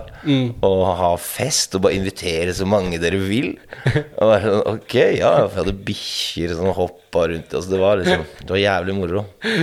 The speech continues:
Speaker 1: Ja.
Speaker 2: Det var jævlig moro.
Speaker 1: Men, men,
Speaker 2: Jeg hadde
Speaker 1: eh,
Speaker 2: glemt den skitten her.
Speaker 1: Du, ja, se der. <laughs> Kommer på en liten memory lane her, liksom.
Speaker 2: Ja.
Speaker 1: Men, eh, jeg skulle spørre, eh, fordi at du, du droppet nytt album i fjor.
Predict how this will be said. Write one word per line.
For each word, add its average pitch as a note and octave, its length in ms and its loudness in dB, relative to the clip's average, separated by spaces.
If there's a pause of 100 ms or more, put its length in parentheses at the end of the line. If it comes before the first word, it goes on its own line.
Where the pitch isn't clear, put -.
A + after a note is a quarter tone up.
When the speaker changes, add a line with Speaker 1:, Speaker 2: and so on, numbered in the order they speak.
Speaker 1:
Ja. C#3+ 240 -2
Speaker 2:
Det - 720 -16
var G#2+ 80 0
jævlig E2+ 240 -2
moro. C2+ 200 -6
Speaker 1:
Men, G3 200 2
men, G#3+ 160 0
Speaker 2:
Jeg - 100 2
hadde A#2+ 220 6
Speaker 1:
eh, G#2 80 2
Speaker 2:
glemt C#3+ 200 2
den A#2 140 0
skitten F#2+ 320 -4
her. F2+ 140 -2 (260)
Speaker 1:
Du, E3 180 2
ja, F#3 180 6
se F3+ 220 -2
der. F#3 1000 4
<laughs> - 40 -14
Kommer G3 200 4
på F3+ 120 2
en E3 80 2
liten E3 180 -2
memory D#3+ 340 2
lane D3+ 280 2
her, B2 200 0
liksom. C3+ 340 0 (240)
Speaker 2:
Ja. F#2+ 140 0 (640)
Speaker 1:
Men, F#3+ 180 6
eh, F3+ 220 4
jeg F#3+ 160 0
skulle A3 140 -6
spørre, G3+ 340 2
eh, F3+ 80 -2
fordi F#3+ 160 2
at F#3 160 -2
du, G#3+ 140 -2 (100)
du G#3+ 100 2
droppet G3+ 440 2
nytt F3+ 200 -2
album D3+ 240 2
i A2 80 0
fjor. A2 240 0